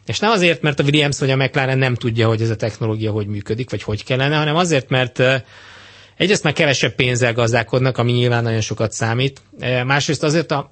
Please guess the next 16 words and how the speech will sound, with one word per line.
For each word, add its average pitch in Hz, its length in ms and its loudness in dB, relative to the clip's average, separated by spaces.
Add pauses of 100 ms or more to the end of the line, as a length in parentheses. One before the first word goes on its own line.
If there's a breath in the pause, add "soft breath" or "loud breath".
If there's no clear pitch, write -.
(120)
amikor 139 400 0
már 131 140 0
kevesebb 151 400 0
pénzből 131 320 2
gazdálkodsz, 127 640 0
akkor 135 260 -2
nem 165 120 2
is 135 100 -2
biztos, 120 520 -2 (880)
hogy 123 240 -4
el 143 240 0
tudsz - 220 -2
menni 127 240 0
addig 131 220 0
a 113 60 4
részletességig, 107 920 -4